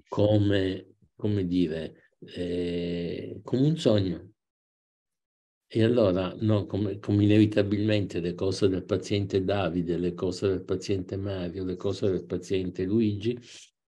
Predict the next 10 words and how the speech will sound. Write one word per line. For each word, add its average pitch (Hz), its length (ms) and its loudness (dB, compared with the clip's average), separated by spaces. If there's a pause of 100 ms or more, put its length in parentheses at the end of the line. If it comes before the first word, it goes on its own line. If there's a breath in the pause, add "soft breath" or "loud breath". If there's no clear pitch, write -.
(220)
saranno 95 540 0
tutte 104 320 0
cose 101 400 -2
che 95 180 -4
non 107 380 4
potranno 104 680 2
che 104 160 -4
appartenere 92 960 -4
al 92 100 -4
nostro 92 680 -8